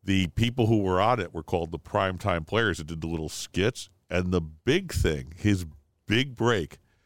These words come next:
was he introduced the Bay City Rollers to America. That show,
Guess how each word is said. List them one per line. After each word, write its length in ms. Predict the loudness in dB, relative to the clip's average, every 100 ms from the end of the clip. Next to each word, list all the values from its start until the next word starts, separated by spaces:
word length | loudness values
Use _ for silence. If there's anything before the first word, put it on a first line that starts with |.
| _ _
was 180 | -6 -4
he 240 | 0 2
introduced 500 | 2 0 2 2 2
the 80 | -2
Bay 300 | -2 0 0
City 300 | 0 0 0
Rollers 480 | 2 2 2 -2 -4
to 180 | -2 -2
America. 560 | 0 0 2 0 -4 -10 -16 -20 -20 -20 -20 -20 _ _ _ _ _ _ -12
That 480 | -10 0 2 2 0
show, 580 | 0 4 4 2 -2